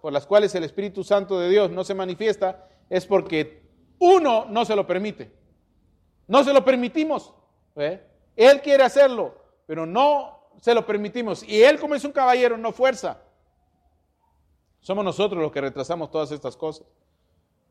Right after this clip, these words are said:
Hermano, muéstranos la evidencia. Está ahí en Ma-, Mateo trece.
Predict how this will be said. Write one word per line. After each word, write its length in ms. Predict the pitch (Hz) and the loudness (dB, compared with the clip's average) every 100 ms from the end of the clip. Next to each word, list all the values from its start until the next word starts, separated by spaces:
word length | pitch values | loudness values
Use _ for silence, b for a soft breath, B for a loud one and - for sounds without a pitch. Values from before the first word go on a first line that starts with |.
| _ _ _ | _ _ _
Hermano, 520 | 104 107 151 170 156 | -12 -4 0 0 -2
muéstranos 560 | 147 180 170 156 151 143 | -4 -4 -4 -6 -6 -6
la 120 | 139 | -6
evidencia. 840 | 135 143 160 151 - 135 117 98 _ _ _ - | -4 0 0 -2 -8 -6 -6 -6 _ _ _ -20
Está 260 | 240 - | -12 -4
ahí 400 | 311 269 247 262 208 | -4 -4 -6 -6 -6
en 160 | 160 | -6
Ma-, 180 | 160 165 | -10 -12
Mateo 460 | 165 160 180 185 180 | -6 -6 -2 -2 -2
trece. 560 | 151 175 190 143 107 | -4 -4 -6 -10 -14